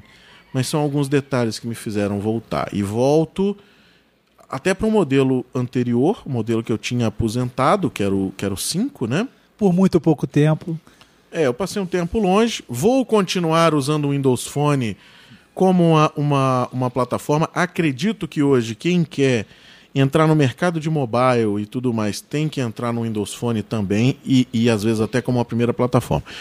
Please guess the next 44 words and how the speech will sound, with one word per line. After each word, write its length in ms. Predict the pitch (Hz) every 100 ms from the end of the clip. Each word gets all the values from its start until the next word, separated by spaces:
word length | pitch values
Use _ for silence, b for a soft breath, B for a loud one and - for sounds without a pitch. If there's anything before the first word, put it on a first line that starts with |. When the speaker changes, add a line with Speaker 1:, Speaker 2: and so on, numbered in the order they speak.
| B
Speaker 1:
Mas 120 | -
não 80 | 156
vamos 160 | 156 160
discutir 380 | - 156 - 165
isso, 120 | -
vamos 160 | 156
voltar 320 | 147 143 - -
pro 100 | 135
nosso 240 | 127 135
tema. 380 | - 143 147 151
Speaker 2:
Voltemos. 720 | 147 208 190 156 127 - - -
Speaker 1:
Porque 320 | 131 - 143
o 80 | 139
nosso 260 | 135 135
negócio 320 | 135 131 127
aqui 140 | 123 131
é 40 |
um 60 | 131
pouco 260 | - 131
mais 220 | 131 131 120
dinâmico 920 | 113 139 131 139 151 151 156 147 147
do 160 | 139 135
que 120 | 139
os 240 | 127 98
outros. 440 | 82 55 - - - B B
E 120 | - 135
pra 200 | 170 175
quem 280 | 170 156
tá, 720 | 139 - 120 117 110 107 101 92
pra 80 | 104
você 220 | 104 110
que 80 | -
tá 80 |
aí 100 | 98
nos 160 | 98 95
escutando, 560 | 95 - 110 170 160 98 b b b b b _ -
o 720 | 135 147 160 165 170 175 185 -
podcast 600 | 156 139 131 135 131 135
do, 300 | 127 131 135
do 120 | 104
Crazy 240 | - 127 -
Tech 180 | 127
Guys 220 | 143 147 -
continua 720 | 175 180 269 143 95 82